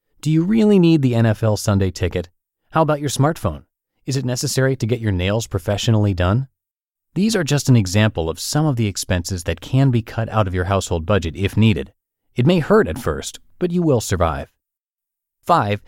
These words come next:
you aren't keeping track of your spending. Certain budget categories can be trickier than others. Grocery spending, for instance, has a tendency to sneak up on me if I don't track it closely.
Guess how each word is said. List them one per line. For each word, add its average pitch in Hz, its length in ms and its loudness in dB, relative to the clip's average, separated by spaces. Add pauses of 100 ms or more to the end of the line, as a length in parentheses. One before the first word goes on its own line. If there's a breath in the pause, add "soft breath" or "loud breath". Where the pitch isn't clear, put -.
(140 soft breath)
you 127 160 2
aren't 165 240 0
keeping 135 300 0
track 90 340 -2
of 107 100 -8
your 92 120 -6
spending. 87 500 -4 (880)
Certain 226 320 2
budget 127 280 2
categories 87 500 -6
can 101 100 -4
be 87 80 -4
trickier 98 480 0
than 80 140 -2
others. 73 340 -4 (320 soft breath)
Grocery 180 380 2
spending, 80 360 -4
for 85 200 -4
instance, 98 480 -2
has 120 180 0
a 113 60 0
tendency 120 600 0
to 107 140 -4
sneak 123 320 2
up 113 160 2
on 78 160 -4
me 80 160 -10
if - 140 -10
I 90 80 -4
don't 101 200 -2
track 98 280 -2
it 92 100 -10
closely. 95 540 -6